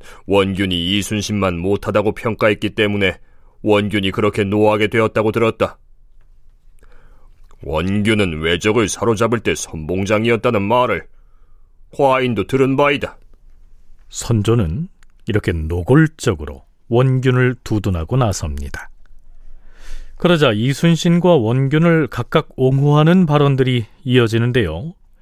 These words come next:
Speaker 2: 서강대 계승범 교수는 이러한 논쟁의 배경에 일정 부분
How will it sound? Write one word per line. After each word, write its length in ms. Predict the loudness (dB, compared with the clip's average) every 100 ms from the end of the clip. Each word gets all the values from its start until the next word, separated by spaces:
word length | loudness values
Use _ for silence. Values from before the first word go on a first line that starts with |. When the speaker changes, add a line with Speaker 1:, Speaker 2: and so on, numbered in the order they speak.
| _ -20 -20 -12
Speaker 2:
서강대 440 | 0 2 4 2 2
계승범 480 | 2 2 2 2
교수는 560 | 2 0 0 0 0 -2
이러한 420 | 0 2 4 4
논쟁의 460 | 4 4 4 2 2
배경에 720 | 0 -2 -4 -4 -6 -6 -10 -16 -20 -20 -4
일정 520 | 0 0 0 -2 -2 0
부분 380 | 0 -2 -4